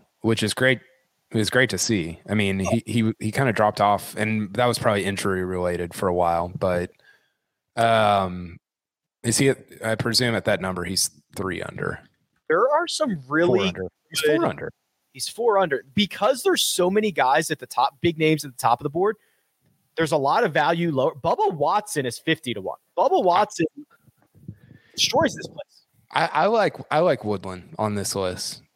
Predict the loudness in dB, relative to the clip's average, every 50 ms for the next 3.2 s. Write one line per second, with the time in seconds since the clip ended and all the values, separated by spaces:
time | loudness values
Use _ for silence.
0 | _ _ 2 2 4 4 2 0 0 0 2 4 4 4 4 2 -4 _ -8 -8
1 | -8 -6 -4 -2 -2 -2 -2 -4 _ _ _ _ _ _ -2 0 2 2 0 0
2 | -2 -4 -6 -8 -12 _ _ _ _ _ _ _ -2 2 2 4 4 2 2 2
3 | 2 2 2 2